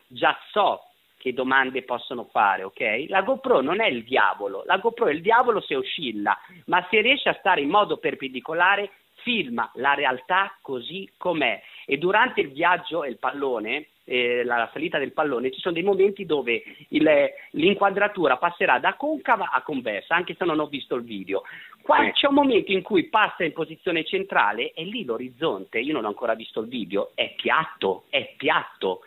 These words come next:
Speaker 1: e sta filmando la realtà, quindi non è neanche necessaria la lente grandangolare che non distorce, ok? Meglio averla,
Speaker 2: Mhm.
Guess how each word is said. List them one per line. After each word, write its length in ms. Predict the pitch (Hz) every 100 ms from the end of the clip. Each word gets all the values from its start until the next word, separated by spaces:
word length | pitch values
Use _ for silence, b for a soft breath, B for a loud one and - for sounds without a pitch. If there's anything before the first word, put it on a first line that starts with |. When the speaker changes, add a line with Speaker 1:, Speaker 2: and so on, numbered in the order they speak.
| B B
Speaker 1:
e 120 | 151
sta 160 | - 170
filmando 540 | 175 156 196 196 127
la 220 | 135 175
realtà, 640 | 139 139 120 - 165 131 - _
quindi 260 | 220 196 170
non 160 | 185
è 80 | 208
neanche 400 | 208 233 240 180
necessaria 720 | 151 - 139 - 156 143 131
la 200 | 131 135
lente 540 | 135 143 143 135 - 131
grandangolare 880 | 131 135 131 131 127 135 131 131
che 120 | - 123
non 160 | 120
distorce, 640 | 117 113 - 113 107 - 107
ok? 400 | - 139 117 127 B B
Meglio 380 | 123 170 214 220
averla, 580 | 143 143 123 110 107
Speaker 2:
Mhm. 120 | 110